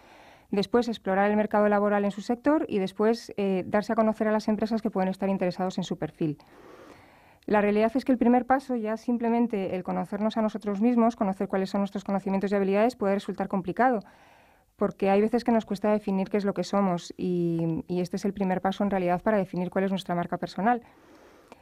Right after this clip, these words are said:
Eh, Andrés, que lo tenemos aquí, se hace llamar Sherpa de marca personal, es decir, aquella persona que acompaña a otras personas para que puedan brillar y para hacer valer sus conocimientos y capacidades personales y profesionales.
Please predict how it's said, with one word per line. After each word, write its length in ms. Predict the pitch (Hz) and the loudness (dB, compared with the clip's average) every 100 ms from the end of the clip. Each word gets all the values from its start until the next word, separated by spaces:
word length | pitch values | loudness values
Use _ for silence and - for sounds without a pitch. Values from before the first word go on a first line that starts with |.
| - _ | -20 _
Eh, 200 | - 190 | -2 2
Andrés, 400 | 185 185 226 262 | 2 4 2 2
que 60 | - | 0
lo 80 | 226 | -2
tenemos 280 | 196 196 214 | 0 0 -2
aquí, 220 | 196 233 | -4 -2
se 120 | 233 | -2
hace 300 | 208 208 202 | -2 0 2
llamar 360 | 190 190 202 196 | 2 4 2 0
Sherpa 440 | - 226 233 208 | 0 0 2 0
de 100 | 190 | 0
marca 240 | 190 190 | -2 -4
personal, 600 | 190 180 202 220 262 285 | -6 -6 -2 2 2 0
es 120 | 233 196 | -4 -8
decir, 260 | 190 202 | -8 -6
aquella 260 | 185 185 196 | -4 -4 -4
persona 340 | 196 214 214 | -2 0 0
que 60 | 214 | 0
acompaña 520 | 180 170 196 214 233 | -4 -2 2 4 4
a 40 | |
otras 220 | 214 202 - | 2 -2 -6
personas 380 | 202 214 220 | -4 0 0
para 180 | - 202 | 0 -4
que 80 | 180 | -2
puedan 260 | 180 196 202 | 0 2 2
brillar 380 | 175 175 247 | 0 2 2
y 60 | 277 | 2
para 180 | 202 180 | -2 -4
hacer 420 | - 185 185 175 | -4 -4 -4 -4
valer 300 | 175 180 196 | -4 -2 -4
sus 160 | 208 - | -6 -4
conocimientos 580 | 180 175 185 185 220 | -4 -2 -2 -2 -2
y 40 | 226 | -2
capacidades 580 | 190 185 175 180 185 185 | -4 -4 -2 -2 -2 -4
personales 580 | - 185 185 175 196 | -6 -4 -2 -2 -2
y 60 | - | -4
profesionales. 680 | 196 180 165 170 214 190 | -6 -6 -4 0 0 0